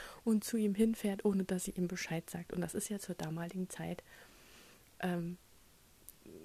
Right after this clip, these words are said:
ja, nicht unbedingt etwas, was man als unverheiratete Frau machen sollte. Und dadurch, dass er keine Zeit hat, was vorzubereiten, ist dort halt auch niemand, der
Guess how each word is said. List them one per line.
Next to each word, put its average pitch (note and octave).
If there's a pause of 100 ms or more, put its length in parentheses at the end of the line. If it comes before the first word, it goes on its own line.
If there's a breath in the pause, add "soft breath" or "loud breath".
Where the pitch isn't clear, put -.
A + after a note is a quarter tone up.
(420)
ja, G3 (640 loud breath)
nicht B3+
unbedingt A3+
etwas, -
was G3
man G3+
als F3+
unverheiratete F3+
Frau -
machen F3
sollte. E3 (580 loud breath)
Und F#3+ (200)
dadurch, F#3
dass F3
er F3
keine E3+
Zeit F#3
hat, G3 (100)
was D#3+
vorzubereiten, F#3
ist -
dort G#3
halt F#3+
auch F3
niemand, A#3+ (880 loud breath)
der G3